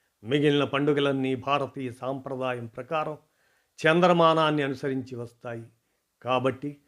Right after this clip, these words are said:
గ్రెగోరియన్ క్యాలెండర్ ప్రకారం ఏటికేడాది వేరు వేరు రోజుల్లో వస్తాయి. పవిత్రమైన ఉత్తరాయణం అని చెప్పుకునే కాలం,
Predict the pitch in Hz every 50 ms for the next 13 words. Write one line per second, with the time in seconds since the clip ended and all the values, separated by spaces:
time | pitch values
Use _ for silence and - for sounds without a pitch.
0 | _ _ _ _ _ 101 101 131 143 131 151 151 151 151 143 143 143 143 139 127
1 | - - 131 139 143 143 139 131 127 120 117 127 120 110 - 135 135 131 131 131
2 | 127 - _ _ _ _ _ _ _ _ 113 127 143 151 147 - 135 120 139 135
3 | 139 139 139 139 139 135 135 127 123 120 123 - _ _ _ _ _ _ _ 113
4 | 101 110 127 135 135 131 127 120 127 127 120 107 110 127 127 120 110 127 123 120
5 | 123 120 117 113 110 - _ _ 120 113 113 110 110 - _ _ _ _ _ _
6 | _ _ _ _ _ _ 131 135 139 135 131 - _ - 135 123 123 127 131 127
7 | 123 123 120 131 - _ _ - 147 143 139 139 131 131 127 127 123 123 117 113
8 | - 117 110 _ _ - 120 113 117 117 113 110 113 113 _ _ _ _ _ _
9 | - 120 123 127 127 123 123 120 120 113